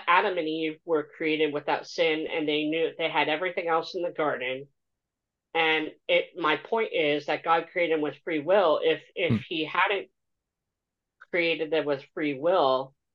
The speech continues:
Speaker 1: then they would have been technically robots.
Speaker 2: They could have had free will and no tree.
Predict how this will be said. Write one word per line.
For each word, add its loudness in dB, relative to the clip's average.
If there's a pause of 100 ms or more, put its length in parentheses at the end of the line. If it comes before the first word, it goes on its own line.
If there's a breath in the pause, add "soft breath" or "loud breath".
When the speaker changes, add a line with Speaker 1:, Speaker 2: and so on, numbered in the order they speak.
(180)
Speaker 1:
then -2 (220)
they 2
would 0
have -4
been -4
technically -6 (100)
robots. -6 (100)
Speaker 2:
They 6
could 8
have 10
had 8
free 8
will 12
and 6
no 8
tree. 0